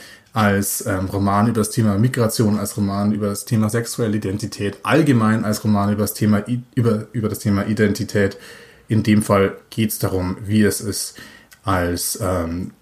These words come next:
vietnamesisches Kind, als Jugendlicher,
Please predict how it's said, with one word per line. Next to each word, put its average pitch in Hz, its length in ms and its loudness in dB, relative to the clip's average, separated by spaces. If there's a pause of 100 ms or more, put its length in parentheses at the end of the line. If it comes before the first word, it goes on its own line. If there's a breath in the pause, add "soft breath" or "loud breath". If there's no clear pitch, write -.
(140)
vietnamesisches 101 1080 0
Kind, 170 500 -2 (380)
als 95 220 -6
Jugendlicher, 120 840 2